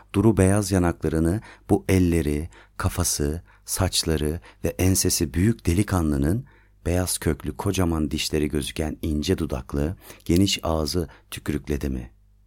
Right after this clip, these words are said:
Sonra benim o duru beyaz renkli, iki kaşı birbirine değen etli dudaklı ablam ne oldu?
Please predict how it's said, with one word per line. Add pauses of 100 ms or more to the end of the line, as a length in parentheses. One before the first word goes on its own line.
(280)
Sonra (320)
benim
o
duru
beyaz
renkli, (340)
iki
kaşı
birbirine
değen (300)
etli
dudaklı
ablam
ne
oldu?